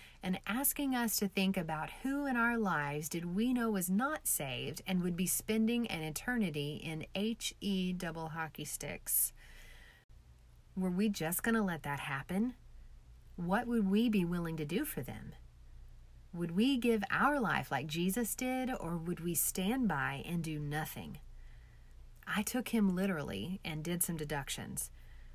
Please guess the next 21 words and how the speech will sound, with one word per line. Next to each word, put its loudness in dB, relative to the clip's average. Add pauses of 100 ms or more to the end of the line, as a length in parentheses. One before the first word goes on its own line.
(280)
I 2
know 4
I'm 4
saved. -2 (420)
I 2
know 6
Grandpa 2
Corky 2
is -2
not. 0 (640)
"I'm 2
here 4
for 2
a 4
reason. 0 (500)
This 2
must 0
be -2
it. -6 (440)
Go -2
time." -6